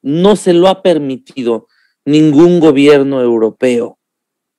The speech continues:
No se lo ha permitido Alemania, no se lo ha permitido España, no se lo ha permitido Francia, no se lo ha permitido Bélgica. Ni los Oxxos,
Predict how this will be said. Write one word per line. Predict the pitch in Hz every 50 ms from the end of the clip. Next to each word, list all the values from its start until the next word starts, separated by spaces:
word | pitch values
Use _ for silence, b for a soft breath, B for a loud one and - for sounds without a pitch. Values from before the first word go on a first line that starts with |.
| _ _ _ _ _ _ _
No | 147 180 190
se | - 202 180
lo | 180
ha | 180 170
permitido | 175 160 151 143 127 - 147 135 127
Alemania, | 113 107 101 120 139 143 147 143 139 135
no | 131 131
se | 123 - 131
lo | 123 123
ha | 123
permitido | 131 117 110 107 101 - 107 101
España, | 107 - _ - 135 131 127 127 127 123 B B B B
no | - 147
se | 147 - 160
lo | 143
ha | 139 -
permitido | - 120 113 110 107 107 113 113 107 107
Francia, | - - 139 143 139 131 - 139 135 127 b b b b _
no | 135 156 160
se | - 156
lo | 143 143
ha | 139 -
permitido | 143 123 120 117 110 - 120 113 107 107
Bélgica. | 104 104 - - - - - _ - - - _ _ _ _ _ _ _ _ _ _ _ _ _ _ _ _ _ _ _ _ _ _ _ _ _ _ _ _ _ _ _ _ _ _ _
Ni | 143 160 170 165 151 139
los | 120 120 113 - - -
Oxxos, | 175 175 180 - - - 170 170 170 170 170 - - - - _